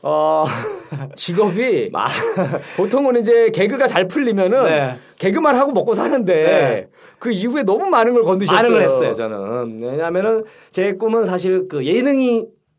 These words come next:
Speaker 1: 예능인이 되는 게 제 꿈이었거든요.
Speaker 2: 네.
Speaker 1: 지상렬, 뭐 탁재훈, 김구라 이런 사람들처럼 저는 오디오적인 개그를 좋아했거든요.
Speaker 2: 어.
Speaker 1: 꽁트 코미디보다도.
Speaker 2: 그 토크쇼 같은
Speaker 1: 토크,
Speaker 2: 거.
Speaker 1: 토크로
Speaker 2: 예.
Speaker 1: 말로써 좀 수준 높은
Speaker 2: 예.
Speaker 1: 그런 유머를 구사하는 게 제 꿈이었는데 그런 기회가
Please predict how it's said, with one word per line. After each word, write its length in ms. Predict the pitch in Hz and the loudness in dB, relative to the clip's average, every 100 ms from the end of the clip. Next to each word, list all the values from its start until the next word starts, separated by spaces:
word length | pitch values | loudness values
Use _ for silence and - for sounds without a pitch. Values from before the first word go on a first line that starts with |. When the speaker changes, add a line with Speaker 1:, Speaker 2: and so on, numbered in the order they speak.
| - | -14
Speaker 1:
예능인이 500 | 143 185 202 226 269 | -4 -2 -2 0 0
되는 160 | 208 185 | 0 -2
게 60 | 135 | -4
제 80 | |
꿈이었거든요. 640 | 113 156 139 113 98 95 92 | -8 -6 -4 -6 -10 -10 -6
Speaker 2:
네. 140 | 123 | -6
Speaker 1:
지상렬, 580 | 107 165 147 135 120 120 | -4 -4 -4 -4 -2 -2
뭐 260 | 113 117 131 | -2 -4 -6
탁재훈, 640 | - 139 - 147 131 135 123 | -10 -16 -10 -8 -6 -8 -10
김구라 540 | 123 127 143 131 127 | -12 -8 -6 -6 -6
이런 260 | 131 139 139 | -6 -8 -8
사람들처럼 680 | 143 131 123 127 160 143 - - - _ | -10 -10 -10 -8 -6 -6 -10 -20 -20 _
저는 300 | 160 165 170 | -6 -4 -2
오디오적인 580 | 147 185 240 220 175 143 | 0 0 2 2 0 -4
개그를 220 | 135 120 | -6 -8
좋아했거든요. 420 | 101 104 101 90 131 | -10 -16 -16 -8 -2
Speaker 2:
어. 440 | 139 123 107 95 | 0 0 -2 -2
Speaker 1:
꽁트 280 | 269 277 220 | 0 -2 -4
코미디보다도. 560 | 175 147 139 117 107 101 | -6 -6 -6 -8 -8 -6
Speaker 2:
그 60 | |
토크쇼 420 | 214 220 220 190 | -6 -4 -2 -2
같은 220 | 143 143 139 | -2 -4 -2
Speaker 1:
토크, 180 | 233 - | -2 0
Speaker 2:
거. 160 | 156 | -2
Speaker 1:
토크로 340 | 113 - 120 123 | -4 -4 -2 -4
Speaker 2:
예. 40 | |
Speaker 1:
말로써 680 | 120 156 202 214 196 240 247 | -2 -2 0 -2 -2 -2 -2
좀 100 | 196 | -6
수준 280 | - 262 285 | -10 -4 -2
높은 420 | 196 135 127 95 151 | -2 -4 -10 -8 -4
Speaker 2:
예. 260 | 139 104 - | -2 -4 -4
Speaker 1:
그런 220 | 220 220 | -2 -2
유머를 260 | 175 190 156 | -2 -2 -4
구사하는 240 | 143 151 | -6 -8
게 40 | 135 | -8
제 80 | 135 | -10
꿈이었는데 680 | 220 220 160 123 143 107 | -4 -2 -2 -4 -4 -6
그런 320 | - 196 214 202 | -4 -4 -4 -6
기회가 600 | 196 190 185 180 190 | -4 -2 -2 -2 -2